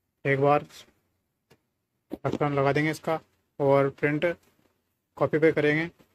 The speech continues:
इसका start copy पे। देखिए हम, हमने इसमें ए फ़ोर size का page लगा रखा है,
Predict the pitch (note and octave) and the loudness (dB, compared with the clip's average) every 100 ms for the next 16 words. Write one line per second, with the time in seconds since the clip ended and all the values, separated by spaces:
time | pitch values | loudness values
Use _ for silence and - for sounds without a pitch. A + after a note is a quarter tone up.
0 | _ D#3 D#3 D#3 - D#3 D3 D3+ D3+ E3 | _ -6 -2 -2 0 0 2 2 2 0
1 | - - - _ C#3 C#3+ D3+ D3+ D3 D3 | -2 -18 -20 _ 0 2 2 0 -2 -2
2 | C#3+ C#3+ D3 D3+ D#3 D#3 D#3 D#3 C#3 D#3 | -4 -4 -2 -2 0 0 2 2 2 0
3 | D3+ C#3 D#3 D3+ C#3+ C#3 C#3+ D3+ - D3+ | 0 0 0 2 2 2 0 0 -2 -4
4 | E3 | -4